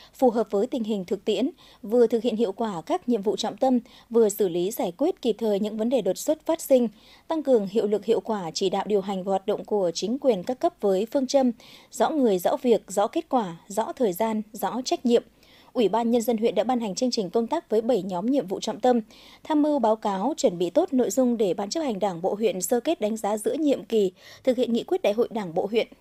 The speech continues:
Trong năm đã hoàn thành và hoàn thành vượt mức chín trên mười chỉ tiêu về phát triển kinh tế xã hội. Phát huy những kết quả đạt được, năm hai nghìn không trăm hai mươi tư,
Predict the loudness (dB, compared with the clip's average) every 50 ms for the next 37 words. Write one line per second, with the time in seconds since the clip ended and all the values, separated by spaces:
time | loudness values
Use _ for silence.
0 | _ _ _ _ _ _ _ _ _ _ _ _ _ _ _ _ _ _ _ _
1 | _ _ -2 0 0 2 2 0 0 -2 0 0 0 0 0 -2 -4 -6 -6 -6
2 | -6 -6 -6 -6 -6 -6 -6 -6 -4 -2 -4 -2 -2 -2 -4 -4 -2 -4 -4 -2
3 | -2 0 -2 -2 -2 -2 0 2 2 2 2 0 0 -2 -2 -4 -4 -2 -2 0
4 | 2 2 2 2 2 0 0 0 -4 -2 0 0 0 0 -2 -4 -4 -4 -2 -2
5 | -2 -2 -2 0 2 4 4 4 4 0 _ _ _ _ _ _ -20 _ _ _
6 | _ -2 0 2 2 2 2 2 2 0 -2 -4 -6 -4 -2 -2 -2 -2 -4 -6
7 | -6 -8 -6 -4 -2 -2 -2 -4 -6 -14 -18 -10 -4 -4 -2 0 0 0 0 0
8 | 0 -2 -4 -4 -4 -4 -4 -2 -2 -2 -2 -2 -2 -2 -2